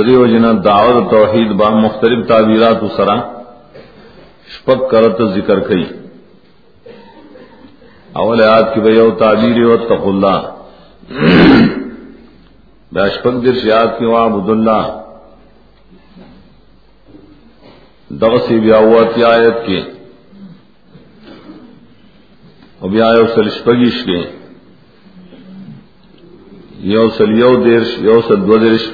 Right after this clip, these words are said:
ټول بللہ ما فی السماوات سره. <clears throat> د سورت دعوه چې موږ ویل، دفع المظالم.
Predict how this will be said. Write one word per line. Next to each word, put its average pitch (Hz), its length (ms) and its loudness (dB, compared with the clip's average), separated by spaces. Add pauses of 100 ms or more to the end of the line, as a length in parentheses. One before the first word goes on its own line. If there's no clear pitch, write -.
(140)
ټول 123 180 0
بللہ 113 560 2
ما 117 140 0
فی 110 140 -2
السماوات 98 500 -4 (100)
سره. - 200 -14 (640)
<clears throat> - 720 4 (4000)
د 78 80 -12
سورت 120 440 0
دعوه 113 280 2
چې 113 120 -4
موږ 113 200 0
ویل، 113 280 0 (720)
دفع 113 360 -2
المظالم. 101 640 0